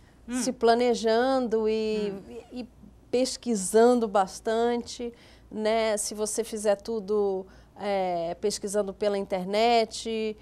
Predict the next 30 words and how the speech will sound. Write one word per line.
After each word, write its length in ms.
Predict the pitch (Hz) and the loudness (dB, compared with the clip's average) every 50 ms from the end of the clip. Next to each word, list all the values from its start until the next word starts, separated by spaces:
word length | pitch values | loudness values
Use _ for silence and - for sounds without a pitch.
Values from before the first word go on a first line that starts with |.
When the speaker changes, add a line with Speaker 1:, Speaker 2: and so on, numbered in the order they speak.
| - - - - | -18 -20 -20 -14
Speaker 2:
e 160 | - 220 220 214 | -8 -6 -6 -4
buscando 440 | 180 208 208 - - 226 214 214 208 | -4 -4 -6 -4 -2 0 0 0 0
as 100 | 208 - | -2 -2
passagens 580 | - 202 202 - - 196 196 196 202 196 196 | -2 -4 -2 0 2 4 4 4 2 -2 -4
mais 200 | 190 190 185 175 180 | -4 -6 -6 -4 -2
baratas 680 | 175 175 175 190 208 220 220 214 208 214 277 285 269 | -2 0 2 4 6 6 6 6 4 2 0 -2 2
ou 160 | 359 453 453 | 4 6 8
indo 220 | 440 427 415 392 370 | 8 8 6 4 2
de 120 | - 403 | 0 -2
carro 400 | 392 - 381 320 320 339 254 277 | -2 0 0 0 0 0 -2 -6
também, 400 | - - 254 240 233 254 269 285 - - - - | -8 -6 -6 -4 -4 -6 -6 -8 -12 -16 -20 -16
Speaker 1:
Uhum. 380 | - 196 185 - 180 185 226 226 | -14 -12 -12 -10 -8 -6 -4 -2
Speaker 2:
né? 260 | 233 247 285 302 294 - _ | -2 -2 -2 -4 -8 -12 _
Speaker 1:
Você 140 | - - - | -12 -4 -2
acha 260 | - 185 190 - - | 0 0 0 -2 -8
que 320 | - - 240 240 226 233 202 - - - | -12 -10 -10 -10 -10 -14 -16 -16 -18 -20
dá 260 | - 196 190 208 214 233 | -6 2 6 6 6 6
pra 300 | - 294 294 302 294 302 - - - | 4 2 2 2 2 0 -2 -10 -12
Speaker 2:
Dá, 500 | 208 202 208 196 196 202 220 247 269 262 | -4 0 2 4 4 4 4 2 2 2
dá 160 | 214 233 254 | 2 0 0
sim. 360 | 277 - - 254 233 233 247 233 | 0 -2 -4 -4 -4 -4 -4 -4
Speaker 1:
passar 320 | - 190 185 - - 208 | -4 -4 -4 0 -2 -2
uns 140 | 214 202 - | -2 -2 -6
três 300 | - - 202 214 202 160 | -4 -2 -2 -2 -4 -6
dias 260 | 156 180 202 185 175 | -8 -6 -4 -4 -4
aí 120 | 180 175 - | -4 -6 -6
fora? 300 | - - 196 190 208 226 | -4 -4 -2 2 4 4
Speaker 2:
Dá, 80 | 220 220 | 4 4
Speaker 1:
Com 100 | 226 240 | 4 2
Speaker 2:
dá 60 | 247 | 2